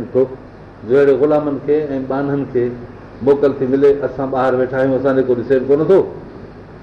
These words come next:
سهيل سمجھدار ماڻهو هو، وڏو عقلمند هو.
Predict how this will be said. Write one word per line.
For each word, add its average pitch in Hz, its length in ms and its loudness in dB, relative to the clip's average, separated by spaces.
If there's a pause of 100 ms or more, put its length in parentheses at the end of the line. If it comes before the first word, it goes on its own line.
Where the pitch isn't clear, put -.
(1040)
سهيل 143 380 4
سمجھدار 151 500 2
ماڻهو 120 200 -2
هو، 92 60 -4 (720)
وڏو 151 240 4
عقلمند 160 400 0
هو. 160 120 6